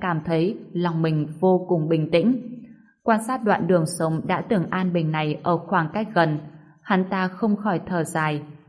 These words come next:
bởi vì hiện tại nơi đây thây chất thành núi, cả một vùng tiêu điều hoang phế.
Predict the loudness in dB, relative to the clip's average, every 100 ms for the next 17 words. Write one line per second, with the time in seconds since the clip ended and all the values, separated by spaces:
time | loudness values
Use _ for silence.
0 | _ 0 2 4 2 4 0 0 -2 -4
1 | -8 -16 2 6 6 8 6 4 2 4
2 | 4 2 -4 -4 -2 2 4 4 2 -6
3 | -14 -10 -2 4 4 4 4 2 0 0
4 | 2 4 4 2 2 0 0 2 2 2
5 | -2